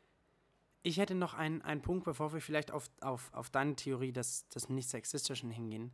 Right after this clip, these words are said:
Ich würde es einfach ganz allgemein spinnen. Das ist, ist, manche mögen es nicht als Kunst sehen, aber es ist Kunst. Musik ist Kunst. Und du kannst es gut finden, du kannst es schlecht finden.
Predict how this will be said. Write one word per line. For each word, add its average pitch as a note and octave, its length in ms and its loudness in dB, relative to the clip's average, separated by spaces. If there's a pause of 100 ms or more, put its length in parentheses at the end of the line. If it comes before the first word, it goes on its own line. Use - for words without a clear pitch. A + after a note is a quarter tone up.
(440)
Ich A#2 160 -6
würde C#3+ 120 2
es C3 100 0
einfach C3 360 -2
ganz B2+ 320 0
allgemein A#2+ 440 0
spinnen. A2 480 -6 (1120)
Das - 180 -4
ist, - 340 0 (720)
ist, - 400 -8
manche C3 440 2
mögen C#3+ 260 4
es B2+ 120 -4
nicht C3+ 160 0
als B2+ 140 0
Kunst B2+ 280 -2
sehen, C3 380 0
aber C3 200 4
es - 180 -6 (260)
ist - 260 0
Kunst. E3+ 360 4
Musik A#2+ 480 0
ist C#3+ 260 0
Kunst. E3+ 380 4
Und B2+ 160 -2 (260)
du C#3 80 -6
kannst C3 260 2
es A#2 120 -4
gut E3+ 160 0
finden, G3+ 180 2
du F#3 60 2
kannst B2+ 240 -2
es - 40 -2
schlecht C#3 300 2
finden. F#3 320 2